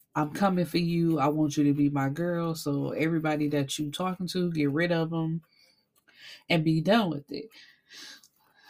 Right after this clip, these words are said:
And, uh, she's like, "You know, he's cute, you know, he's, she's attracted to him, whoop-de-whoop, whatever."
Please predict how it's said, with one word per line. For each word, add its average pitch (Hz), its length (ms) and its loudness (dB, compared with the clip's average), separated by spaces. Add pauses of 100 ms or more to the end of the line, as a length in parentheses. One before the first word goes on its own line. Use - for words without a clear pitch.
(140)
And, 151 460 2 (160)
uh, 147 400 -2 (100)
she's - 360 -8
like, 160 180 -8
"You 196 100 -6
know, 160 120 0
he's 202 300 -2
cute, 190 640 -2
you 160 240 -4
know, 151 200 -2
he's, 156 840 -8 (720)
she's 185 260 0
attracted 175 420 -2
to 185 120 -4
him, 165 200 2
whoop-de-whoop, 160 480 -2
whatever." - 440 -6